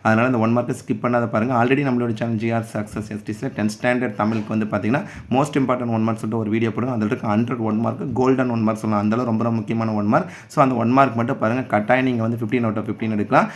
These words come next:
So இந்த வீடியோல இருக்க கொஸ்டின் பாருங்க. மெத்த வணிகங்கள் என தொடர் தமிழ் குறிப்பிடுது. வணிக கப்பல்களும் ஐம்பெரும் காப்பியங்களும். காய்ந்த இலையும் காய்ந்த தோகையும் இருந்து சருகும் சண்டும்.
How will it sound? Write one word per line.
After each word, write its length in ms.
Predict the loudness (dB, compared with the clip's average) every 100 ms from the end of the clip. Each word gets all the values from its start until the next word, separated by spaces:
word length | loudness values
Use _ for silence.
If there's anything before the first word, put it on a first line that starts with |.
| -12 -8
So 440 | 0 4 4 4
இந்த 320 | 2 2 2
வீடியோல 340 | 2 2 0 0
இருக்க 40 |
கொஸ்டின் 360 | -2 -2 -2 -2
பாருங்க. 220 | 0 0
மெத்த 260 | 0 0
வணிகங்கள் 180 | 2 2
என 220 | 2 0 0
தொடர் 260 | 0 -2
தமிழ் 240 | 0 0 0
குறிப்பிடுது. 640 | 0 -2 0 0 -2 -2
வணிக 220 | 0 2
கப்பல்களும் 400 | 0 -2 -2 0
ஐம்பெரும் 340 | 0 0 0 0
காப்பியங்களும். 420 | 0 0 -2 -4 -10 0
காய்ந்த 340 | 4 6 6 4
இலையும் 260 | 2 2
காய்ந்த 260 | 0 0 0
தோகையும் 280 | 0 0 0
இருந்து 320 | 0 0 0
சருகும் 320 | 0 0 0 -2
சண்டும். 440 | -2 -2 0